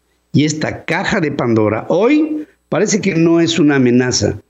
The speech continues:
hacia su gobierno, cuando en el fondo ahí está un sentido en contrasentido. El presidente empezó debilitando al ejército,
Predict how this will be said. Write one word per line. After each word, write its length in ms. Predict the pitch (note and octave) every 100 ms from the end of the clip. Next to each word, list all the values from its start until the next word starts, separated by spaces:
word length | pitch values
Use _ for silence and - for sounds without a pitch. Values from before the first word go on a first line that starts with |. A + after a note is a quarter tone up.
| _ -
hacia 240 | A2+ A#2+
su 140 | B2
gobierno, 520 | G#2+ G#2+ A#2 G2 F#2 - _ _ _ _ _ _ _
cuando 300 | - A2+ A2
en 80 | A2
el 120 | G#2+
fondo 600 | G#2+ G#3 A3 C3 F#2 - _ _ _ _
ahí 240 | - A#2 C#3+
está 580 | C#3+ - C3+ C3+ C3+ -
un 160 | D3+ F3
sentido 840 | - C#3 C#3 D#3 E3 A3+ B3 - _ _ -
en 240 | B2 A#2
contrasentido. 1000 | C3 A#2 A#2 A#2 A#2+ G#2+ - B2 G#2 F#2+ G#2 _ - - _ _
El 260 | D3 C3+ C#3
presidente 720 | D#3+ C#3+ D3+ F3 B3 B3 B3+
empezó 680 | G3+ C#3+ C#3+ - F#3 C4+ C4+
debilitando 1000 | D3 D3+ D3 C#3+ B2+ G3+ A3+ A3 C4 B3+
al 140 | D3
ejército, 760 | C3+ D3+ F#3 G3+ F3 C4+ C#4